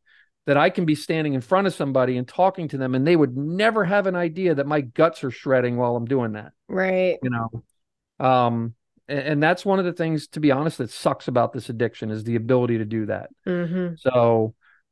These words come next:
Speaker 1: I finally did come clean. I went through an inpatient treatment. I got myself back into the, the gambling treatment program, now in Cleveland, Ohio,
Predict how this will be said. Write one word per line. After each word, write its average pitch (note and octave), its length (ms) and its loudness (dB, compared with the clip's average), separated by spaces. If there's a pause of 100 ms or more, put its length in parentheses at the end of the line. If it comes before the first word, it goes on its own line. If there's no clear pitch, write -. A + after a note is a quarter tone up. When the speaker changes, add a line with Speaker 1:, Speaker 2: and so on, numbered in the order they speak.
(100)
Speaker 1:
I C3 120 2
finally F#3+ 340 4
did F3 220 2
come D3+ 180 0
clean. B2+ 540 -4 (120)
I C3 120 4
went C#3+ 280 4
through E3+ 200 4
an D3 80 2
inpatient D3+ 560 -2
treatment. B2 520 -4 (160)
I D#3 100 0
got C3+ 200 4
myself C#3 460 2
back D3+ 320 2
into F3+ 340 -2
the, C3 380 2
the C#3+ 120 -6
gambling B2+ 320 0
treatment F3+ 340 -4
program, B2 460 2
now E3 260 4
in C#3+ 100 2
Cleveland, C3 400 -2
Ohio, A#2+ 640 2